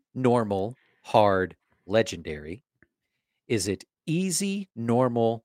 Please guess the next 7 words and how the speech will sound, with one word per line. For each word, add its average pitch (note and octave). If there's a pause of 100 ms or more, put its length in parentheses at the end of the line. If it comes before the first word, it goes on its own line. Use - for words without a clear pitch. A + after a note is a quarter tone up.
(100)
legendary, G2
heroic? F2+ (640)
Or B2
is A#2
it A2 (160)
easy, G#3+
normal, C3+